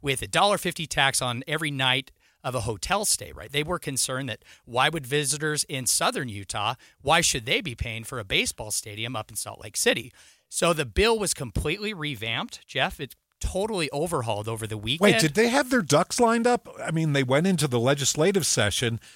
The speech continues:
Speaker 2: and you would think they would have gotten all the support they need from all the interested parties to make sure they can ram this through. It didn't happen that way.
Speaker 1: Yeah, and I, I'm not sure exactly why that hap-,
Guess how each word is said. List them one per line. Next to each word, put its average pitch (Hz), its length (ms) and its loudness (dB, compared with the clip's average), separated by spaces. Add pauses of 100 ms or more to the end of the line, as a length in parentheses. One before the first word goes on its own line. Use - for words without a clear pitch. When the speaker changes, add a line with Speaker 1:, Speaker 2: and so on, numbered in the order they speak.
(260)
Speaker 2:
and 139 320 4
you 139 180 4
would 143 220 2
think 226 500 2
they 160 160 4
would 151 160 2
have 131 120 2
gotten 127 340 0
all 156 360 2
the 170 140 0
support 131 520 0
they 110 160 0
need 127 340 0 (180)
from 101 200 -6
all 123 180 2
the 143 160 2
interested 139 480 -2
parties 123 420 0
to - 80 -6
make 113 220 -2
sure 123 180 -2
they 113 120 0
can 110 180 -4
ram 107 260 0
this 110 220 0
through. 185 360 2 (220)
It 139 120 -2
didn't 156 240 2
happen 180 400 2
that 107 200 2
way. 87 360 -2
Speaker 1:
Yeah, 190 340 2
and 160 100 -4
I, 165 260 0 (280)
I'm 139 100 -6
not 220 160 -2
sure 220 240 2
exactly 143 640 0
why 143 180 0
that 151 220 -2
hap-, 151 220 0